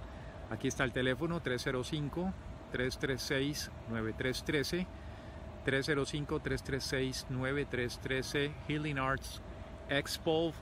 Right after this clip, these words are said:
for all our Anglo-speaking friends. This is gonna be, uh, one of the most important e-, events, I would call, uh, for holistic, uh, for the holistic, uh, realm, I would say, anything that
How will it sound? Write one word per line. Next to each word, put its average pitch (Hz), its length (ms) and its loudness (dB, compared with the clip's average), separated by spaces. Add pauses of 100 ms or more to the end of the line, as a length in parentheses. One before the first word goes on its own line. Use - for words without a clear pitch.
(560)
for 120 100 4
all 127 180 4
our 135 180 6
Anglo-speaking 143 720 2
friends. 156 480 4 (520)
This 180 120 10
is 208 140 4
gonna 214 160 10
be, 226 240 8
uh, 170 160 10 (100)
one 165 140 6
of 185 60 0
the 175 120 6 (320)
most 170 220 4
important 180 340 6
e-, 135 260 0
events, 147 360 4
I - 40 6
would 135 180 -2
call, 160 300 8 (160)
uh, 127 280 8 (480)
for 135 240 12 (100)
holistic, 151 600 8 (1400)
uh, 135 260 12
for 143 160 6
the 139 80 6
holistic, 170 540 10
uh, 156 240 12
realm, 151 540 12 (100)
I 135 40 -2
would 131 140 0
say, 131 260 6 (100)
anything 139 380 2
that 123 140 4